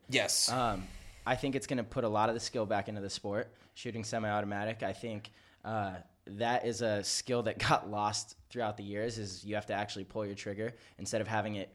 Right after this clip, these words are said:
Speaker 2: heavily assisted by your guns and whatever your gun could program.
Speaker 1: Mm-hmm.
Speaker 2: You know, uh, footballs don't have a little motor in them to go faster when you throw it. You know what I mean?
Speaker 1: <laughs>
Speaker 2: Like, they, they just don't. However strong your arm is, that's <laughs> how far the ball's gonna go.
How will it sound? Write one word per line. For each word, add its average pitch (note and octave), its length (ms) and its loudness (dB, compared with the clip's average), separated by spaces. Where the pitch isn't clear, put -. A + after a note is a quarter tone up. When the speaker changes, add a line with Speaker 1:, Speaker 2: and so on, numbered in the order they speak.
Speaker 2:
heavily A#2+ 440 2
assisted G2+ 440 -2
by G#2 140 2
your G2 200 -2
guns G2 360 -4
and G#2 100 -6
whatever G2+ 220 -2
your G2 120 -6
gun G2 200 -6
could F#2+ 160 -10
program. G2 460 -6
Speaker 1:
Mm-hmm. G2 240 -2
Speaker 2:
You G#2 80 -2
know, A2 340 0
uh, G#2 220 0
footballs B2 440 4
don't A#2 180 -2
have A#2+ 160 2
a G#2+ 40 0
little A2 200 0
motor A2+ 320 2
in G#2 120 -2
them G#2 220 -2
to G2 180 -2
go C3 160 4
faster G#2 440 -2
when G2+ 140 -2
you G2+ 60 -8
throw E3 260 6
it. F2+ 160 0
You G#2+ 100 -4
know A2+ 140 4
what A2 120 2
I A2+ 60 2
mean? C#3 260 4
Speaker 1:
<laughs> - 40 -8
Speaker 2:
Like, F#3 500 2
they, A#2 140 -2
they A#2 180 2
just G#2+ 180 -2
don't. D3+ 240 6
However A#2 500 4
strong A#2+ 320 0
your A2 100 0
arm A#2+ 200 2
is, C#3 140 0
that's A2 160 0
<laughs> - 80 0
how F3+ 100 10
far B2+ 260 4
the F#2+ 80 -6
ball's B2 280 4
gonna F#2+ 160 -6
go. - 220 -10